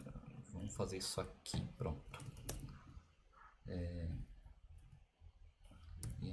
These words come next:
aí eu vou colocar print secret door, que recebe um usuário, e as-, aí sim imprime informação na tela.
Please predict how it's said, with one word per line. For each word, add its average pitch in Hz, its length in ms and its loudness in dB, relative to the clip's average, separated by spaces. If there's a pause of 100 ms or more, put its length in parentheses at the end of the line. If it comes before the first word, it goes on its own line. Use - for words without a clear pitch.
(100)
aí 104 260 6
eu 113 200 10
vou 107 360 6
colocar 95 1040 4 (3000)
print 135 580 12
secret - 840 4
door, 92 640 12
que - 140 4
recebe - 460 6
um 85 60 6
usuário, 82 1000 10 (480)
e 123 80 4
as-, - 580 8 (160)
aí 104 260 10
sim 117 360 12
imprime 104 440 8
informação 101 880 6
na 101 220 8 (180)
tela. 78 400 4